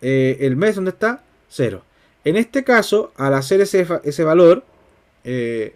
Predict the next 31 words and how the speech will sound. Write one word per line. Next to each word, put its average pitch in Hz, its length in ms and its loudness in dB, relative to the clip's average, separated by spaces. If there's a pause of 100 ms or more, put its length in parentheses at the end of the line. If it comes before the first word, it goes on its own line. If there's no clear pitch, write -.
al 110 140 -14
colocar 139 300 0
cero, 196 400 4 (480)
lo 143 200 2
que 151 100 -2
me 151 120 2
devuelve 262 540 6
coincidir 180 580 0 (440)
es 165 180 0
la 175 200 2
posición 147 840 0
en 131 140 -2
la 143 120 0
que 143 100 -2
encontró 139 680 0 (100)
el 147 200 0
valor 123 380 0 (640)
con 127 140 -4
respecto 139 480 -2
a - 20 2
esta 147 160 -6
tabla. 101 280 -6
Entonces 165 480 -4
me 139 120 -2
devolvería 127 720 0
doce. 127 500 -6 (880)
No 165 180 0
me 208 120 2
devuelve 185 320 6
el 208 60 0
valor. 226 340 0